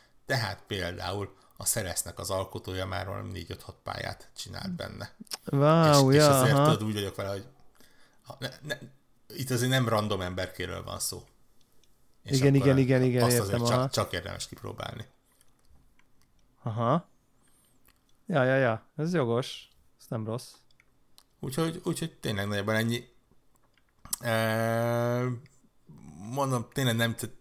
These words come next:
Speaker 1: szerintem tiz-, tizenöt-húsz pályát, hogyha játszottam vele egyenlőre. Ö, de, de, de biztos folytatni fogom.
Speaker 2: Tök jó. Mi,
Speaker 1: És tök
Speaker 2: Amiibo
Speaker 1: de
Speaker 2: vagy valami?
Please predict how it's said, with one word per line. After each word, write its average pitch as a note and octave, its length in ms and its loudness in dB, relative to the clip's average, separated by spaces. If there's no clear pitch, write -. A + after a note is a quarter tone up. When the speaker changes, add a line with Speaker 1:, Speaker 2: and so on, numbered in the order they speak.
Speaker 1:
szerintem G2+ 440 -4
tiz-, - 300 -4
tizenöt-húsz G2 600 -6
pályát, F#2+ 340 -8
hogyha - 220 -10
játszottam F#2 520 -6
vele F#2+ 180 -6
egyenlőre. F#2+ 640 -6
Ö, F2+ 600 -6
de, F#2+ 260 -2
de, F#2 300 -2
de G2 140 -8
biztos - 340 -8
folytatni - 400 -12
fogom. G#2+ 300 -10
Speaker 2:
Tök - 240 -12
jó. C3+ 120 -6
Mi, C#3+ 80 2
Speaker 1:
És C#3+ 60 4
tök C3+ 80 2
Speaker 2:
Amiibo D3 320 6
Speaker 1:
de D#3+ 60 8
Speaker 2:
vagy D3 160 8
valami? C#3 460 4